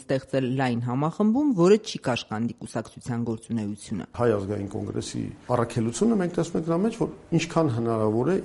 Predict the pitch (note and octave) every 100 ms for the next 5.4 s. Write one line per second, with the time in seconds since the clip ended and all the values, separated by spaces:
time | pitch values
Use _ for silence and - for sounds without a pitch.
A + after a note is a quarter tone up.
0 | D3 C#3+ - B2 A2+ A#2+ E3+ G3 - -
1 | B2+ B2 A#2 A#2 A#2 A#2 A#2 G#2+ - A#2+
2 | D3+ F#3+ F#3 A2+ G#2+ A2 B2+ F#3 A#2 G2
3 | A2 G#2 G#2 G2 C3+ D#3+ F3+ - - -
4 | - - G2 A#2 A#2 E3+ B2 G#2 G#2 C3
5 | C3 F#2+ F2